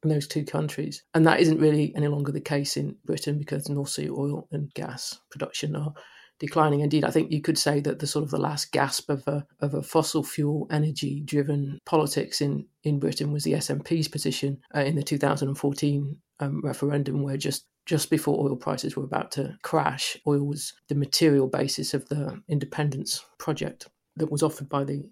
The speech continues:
S N P. So whatever Britain has right now, it isn't, I think, an energy and climate politics. It is being driven by fossil fuel energy producer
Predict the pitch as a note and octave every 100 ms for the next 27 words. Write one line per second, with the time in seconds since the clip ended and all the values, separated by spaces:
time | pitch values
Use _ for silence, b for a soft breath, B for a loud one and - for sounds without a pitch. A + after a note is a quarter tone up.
0 | - D3 D3+ C#3+ D3+ C#3+ C#3+ D#3+ C#3+ _
1 | - C#3 D#3+ E3+ D3+ C#3+ C#3+ C3+ - D#3
2 | D3 C#3+ D3 D#3 D3+ D#3 D3+ D3 - C3+
3 | C#3 - - - C#3+ - D3+ C#3+ C#3+ D3
4 | - D3 - - C#3+ - - - D#3 D#3
5 | - D3 C#3+ D3+ C#3+ C#3 C#3+ C3+ C#3 C#3
6 | b b b b b - E3 D3+ D#3 -
7 | C#3+ C#3 C#3+ - - D3+ C#3 C#3 - C#3
8 | C#3+ - C#3 C#3